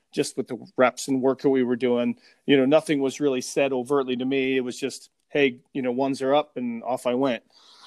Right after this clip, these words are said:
And we started fall camp, and a kid that hadn't been there all summer shows up. He was a starter the year before, but he didn't do anything all summer. And what do you know? The first game,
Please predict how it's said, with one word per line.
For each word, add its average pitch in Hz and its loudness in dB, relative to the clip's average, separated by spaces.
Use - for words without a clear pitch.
And 147 6
we 135 2
started 175 4
fall 165 4
camp, 160 -6
and 135 -6
a 123 -8
kid 160 -4
that 139 -4
hadn't 143 0
been 151 -2
there 139 0
all 131 4
summer 143 -2
shows 143 -2
up. 180 -4
He 143 -6
was 143 -6
a 135 -16
starter 139 0
the 131 2
year 139 -2
before, 156 -2
but 120 -2
he 139 0
didn't 135 -2
do 131 2
anything 151 -4
all 151 2
summer. 127 -2
And 123 0
what 131 0
do 139 4
you 143 8
know? 151 8
The 160 -6
first 151 2
game, 160 2